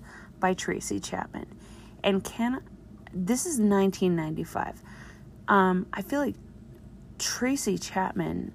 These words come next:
um, was really in the early beginnings of all things to move forward female. Um, not only is Tracy Chapman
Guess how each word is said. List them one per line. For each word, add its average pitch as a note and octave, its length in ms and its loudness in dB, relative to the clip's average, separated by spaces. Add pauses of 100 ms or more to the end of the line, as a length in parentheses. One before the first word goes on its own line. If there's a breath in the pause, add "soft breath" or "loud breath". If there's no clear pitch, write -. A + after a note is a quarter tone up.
um, E3+ 580 2 (100)
was F#3 380 2
really F#3+ 880 2 (400)
in F#3 160 8
the - 100 2
early F3+ 300 4
beginnings D#3+ 580 2
of F3+ 220 -4
all D#3 220 6
things D3+ 680 -4 (960 loud breath)
to F#3+ 100 0
move F3 240 6
forward D#3+ 500 2
female. E3 480 2 (960 loud breath)
Um, F3 480 10 (340)
not G3+ 420 6
only C4 280 4
is F3+ 140 2
Tracy E3+ 400 -2
Chapman E3+ 640 -2